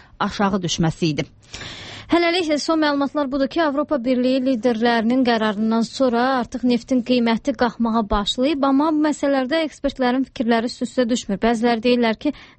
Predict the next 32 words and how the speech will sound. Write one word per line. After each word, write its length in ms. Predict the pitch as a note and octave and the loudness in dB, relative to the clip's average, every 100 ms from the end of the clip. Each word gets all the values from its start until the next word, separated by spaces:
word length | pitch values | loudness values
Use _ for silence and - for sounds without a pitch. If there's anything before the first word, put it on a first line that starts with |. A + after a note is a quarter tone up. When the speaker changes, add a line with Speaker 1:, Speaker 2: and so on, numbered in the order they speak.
| C4 | 0
Speaker 2:
neftin 300 | - E4 C#4+ | 2 -2 0
qiyməti 540 | C4+ B3+ A3+ - C4 | 4 4 2 2 2
aşağı 400 | C#4+ A#3 - A#3+ A#3+ | 2 0 0 0 0
düşməsi 540 | A3 - G#3+ G#3 A#3+ B3 | -2 2 2 2 0 0
təhlükə 460 | C4+ A3+ G3+ - A3 | 2 0 0 -2 0
sayıla 460 | - G3+ G3 F#3+ G3+ | 0 0 2 0 0
bilər 340 | G3+ G3 A3 C4 - - - - A3+ | 2 2 2 -2 -8 -20 -18 0 2
və 100 | A#3 | 2
bu 100 | A3 B3 | 2 0
ehtimal 340 | - A3+ G#3+ | 2 0 2
hələ 160 | A3 G#3+ | 2 0
də 120 | G#3+ G#3 | 0 0
qalır. 400 | G#3 G3+ A#3 D4 - - | 0 2 0 -2 -10 -6
Amma 220 | - C4 | 0 2
fakt 320 | B3 D4 C#4 - | 2 -2 -4 -4
budur 240 | C4 G#3+ | -4 -2
ki, 160 | - C4 | 0 0
oktyabrda 640 | A#3+ - B3+ B3 G#3+ A3+ A#3 | 0 -2 -2 0 -2 0 2
növbəti 340 | A3 G3+ G#3 C4 | 2 0 0 0
ilin 180 | A3+ A3 | 2 2
büdcəsini 480 | A3 - G#3 - A#3 | 0 0 -2 2 2
müzakirə 480 | G#3 F#3+ F#3+ G3+ G3+ G#3 | 2 0 -4 -2 0 0
etməli 320 | - G#3+ G3+ | 2 2 2
olan 180 | G3+ G3 | 2 0
parlamentin 720 | F#3+ A3 G#3+ C4 C4+ A#3 C4 | 0 0 2 2 2 2 0
iqtisadi 480 | B3+ A#3+ - A3 G3+ | -2 -4 -2 -4 -2
siyasət 480 | A#3+ A#3 G3+ A#3 - | -2 -2 -2 -2 -2
komissiyasında 800 | - G3+ A3+ A3+ G#3+ G#3+ F#3+ G#3+ - - - | 0 2 2 0 0 0 2 0 -4 -16 0
narahatlıq 560 | A#3+ G#3 G3 - A3+ - - | 0 0 -4 -8 -12 -4 -2
keçirənlər 640 | A3 - G#3+ G3+ G3+ F#3+ | 0 0 2 2 2 0
də 160 | F#3+ F3 - _ _ G#3+ | -4 -6 -14 _ _ 2
var. 240 | G#3+ F#3 | 2 -2